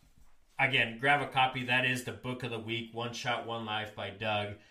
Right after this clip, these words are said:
Such a powerful book, uh, and just everything that he teaches i-, is just amazing. So do yourself a favor and grab the book. Um, uh, again, that is who we have on the podcast. Uh, I,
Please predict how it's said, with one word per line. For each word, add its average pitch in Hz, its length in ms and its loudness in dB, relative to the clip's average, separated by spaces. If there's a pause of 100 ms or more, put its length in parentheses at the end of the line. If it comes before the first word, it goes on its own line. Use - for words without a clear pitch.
(160)
Such 170 340 6
a 131 60 -2
powerful 120 460 0
book, 110 360 -2 (160)
uh, 101 500 2 (120)
and 104 520 -2 (420)
just 123 320 0
everything 139 460 2
that 110 100 -4
he 113 60 -8
teaches 113 760 -6
i-, - 20 -4
is 104 340 -6
just 117 220 -4
amazing. 107 480 0
So 95 300 -8
do 123 80 -4
yourself 123 420 0
a 113 60 -10 (140)
favor 107 440 -4
and 95 240 -10
grab 107 280 -2
the 101 40 -12
book. 98 380 -6 (400)
Um, 117 560 4 (580)
uh, 120 220 4
again, 147 420 10 (320)
that 156 200 10
is 160 120 6
who 165 100 -2
we 156 100 0
have 160 180 8
on 160 80 -4
the 143 60 -8
podcast. 151 580 4
Uh, 127 40 6
I, 120 340 8